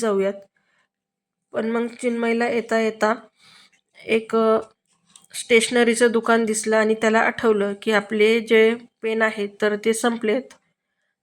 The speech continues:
तर ते पेन घेण्यासाठी आम्ही पुन्हा थांबलो. तर इथं आता त्याला मी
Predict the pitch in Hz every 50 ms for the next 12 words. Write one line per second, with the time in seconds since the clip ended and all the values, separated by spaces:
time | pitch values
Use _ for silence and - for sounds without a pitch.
0 | _ - 226 214 214 220 254 240 247 254 262 254 254 269 247 247 247 294 247 240
1 | 240 247 233 226 - 240 240 269 254 - - _ _ _ _ _ _ _ _ _
2 | _ _ _ _ - 226 233 233 240 233 - 254 247 247 269 269 262 - - 233
3 | 220 214 208 202 202 - - _ _ _ _ _ _ _ _ _ _ _ _ _
4 | _ _ _ _ _ _ _ _ _ _ _ _ _ _ _ _ _ _ - 214
5 | 214 214 208 208 - - 226 220 208 - 247 226 214 214 214 220 208 208 220 208
6 | 208 208 226 277 - - - _ _ _ _ _ _ _ _ _ _ 269 233 220
7 | 220 220 220 226 226